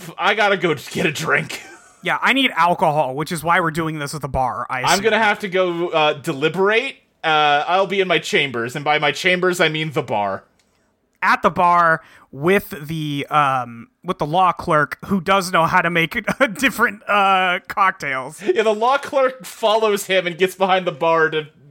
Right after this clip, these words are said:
Speaker 1: be the bartender and makes three black Yukon sucker punches for him, Truman, and Cooper.
Speaker 2: Oh, what a weird guy.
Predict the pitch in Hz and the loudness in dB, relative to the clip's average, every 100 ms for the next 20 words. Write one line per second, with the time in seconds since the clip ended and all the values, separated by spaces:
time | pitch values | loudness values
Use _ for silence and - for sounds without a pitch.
0 | - - 175 143 160 156 156 147 139 139 | -20 -8 -6 0 2 2 0 -2 0 0
1 | 143 147 - - _ _ - - 175 220 | 0 -2 -4 -16 _ _ -14 -2 2 2
2 | 226 143 123 170 220 - 143 196 196 208 | 0 -6 -2 2 0 0 -2 -2 0 2
3 | 196 202 - 180 151 123 135 117 113 107 | 2 2 2 0 0 -4 -2 -2 -4 -12
4 | - 120 143 160 151 156 160 151 143 - | -10 -4 0 0 -2 -4 -4 -4 -8 -10
5 | 110 - 92 - _ _ _ _ _ _ | -10 -8 -12 -12 _ _ _ _ _ _
6 | _ _ _ _ _ _ _ _ _ _ | _ _ _ _ _ _ _ _ _ _
7 | _ _ _ _ _ _ _ _ _ _ | _ _ _ _ _ _ _ _ _ _
8 | _ 190 226 202 170 147 196 330 151 180 | _ -2 2 4 2 2 0 -2 -2 -6
9 | 131 123 131 - | -4 -2 -2 -6